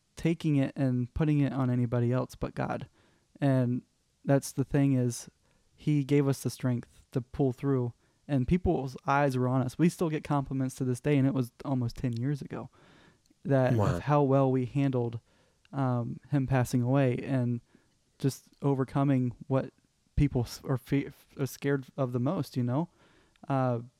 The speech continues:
Speaker 1: death is not easy, and I'm not <laughs> saying it was easy. It not, it wasn't easy at all,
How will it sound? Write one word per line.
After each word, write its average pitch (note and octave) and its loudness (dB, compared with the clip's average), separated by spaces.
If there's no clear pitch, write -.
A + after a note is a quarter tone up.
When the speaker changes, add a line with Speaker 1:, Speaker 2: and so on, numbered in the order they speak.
Speaker 1:
death D#3+ 2
is C3 0
not C3 0
easy, C#3 0
and C3+ -2
I'm D3+ 0
not D#3+ 0
<laughs> - -
saying E3 4
it D3+ 4
was C#3 2
easy. B2 0
It D3 0
not, D3+ 2
it D3+ -4
wasn't D3 2
easy C3+ 4
at B2 2
all, C3+ 2